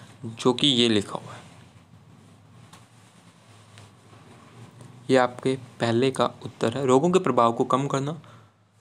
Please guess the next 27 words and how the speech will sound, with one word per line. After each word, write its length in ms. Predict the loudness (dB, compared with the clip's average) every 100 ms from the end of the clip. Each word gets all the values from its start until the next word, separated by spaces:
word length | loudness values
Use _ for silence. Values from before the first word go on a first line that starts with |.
| _ _ _ _ -10
व 320 | -2 0 0 -4 -4
रोगों 300 | 0 2 0
के 100 | 0
कारण 360 | 0 0 -2
को 180 | -4 -4 -4 -18 _ _ -4
समाप्त 440 | 0 0 -2 -8
करना। 280 | -10 -12 -20 _ _ _ _ -2
ये 120 | 0
आपके 300 | 0 -4 -12
पहले 440 | -8 -6 -4 -6
का 240 | -6 -10 -14 -10
उत्तर 360 | -10 -8 -12 -12 -14 -12
है। 120 | -10 -10 -20 _ _ _ -20 -20 _ _ _ _ _ _ _ _ _ _ _ _ _
दूसरा 220 | -4 0 0
प्रश्न 300 | 0 -2 -4
देखते 280 | -4 -6
हैं, 120 | -12 -14 _ -4
एंटीबायोटिक्स 920 | -2 0 0 0 -2 -6 -6 -6 -14
किन्हें 360 | -6 -2 -2 -2
कहते 280 | -4 -4 -6
हैं 160 | -8 -10 -8 -4
और 140 | -2
ये 100 | -4
कैसे 320 | -4 -6 -8
काम 220 | -6 -4 -4 -6 -20 _ _ _ -8
करती 320 | -8 -8 -10
हैं? 220 | -12 -16